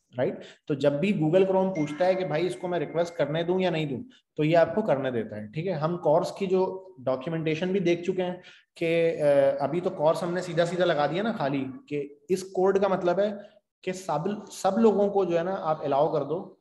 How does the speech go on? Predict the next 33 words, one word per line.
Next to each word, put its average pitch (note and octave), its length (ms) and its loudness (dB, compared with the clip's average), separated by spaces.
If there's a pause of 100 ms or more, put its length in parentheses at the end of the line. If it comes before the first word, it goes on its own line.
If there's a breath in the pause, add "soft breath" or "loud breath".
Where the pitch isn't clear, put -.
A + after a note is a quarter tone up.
(220)
कि D3+ 60 -16
कोई F#3 300 -2
भी F#3+ 200 -4
इस F#3+ 160 -8 (160)
server D#3+ 280 -2
पे F3 100 -2
रिक्वेस्ट C#3+ 380 -4
कर B2 100 -2
सकता A2 300 -14
है, G2 60 -18 (400)
लेकिन C#3+ 220 -2
हम F3+ 100 -2
production D#3+ 420 2
में F#3 120 0
ऐसा E3+ 160 0
नहीं F3+ 140 -2
करते D#3+ 260 -2
हैं। G#3 140 -6 (260 loud breath)
हम D3 100 -4
production D3+ 400 4
में G3 140 0
क्या F#3+ 120 4
करते F3+ 260 -2
हैं, A3+ 140 -4 (240 loud breath)
इसको F3+ 220 -2
हम F#3+ 180 0
ओरिजिन D#3 380 4
का G3+ 80 4
पूरा F#3 260 4
एक F#3 100 4
array C#3 240 0
देते A#2 260 -6
हैं, G2 80 -20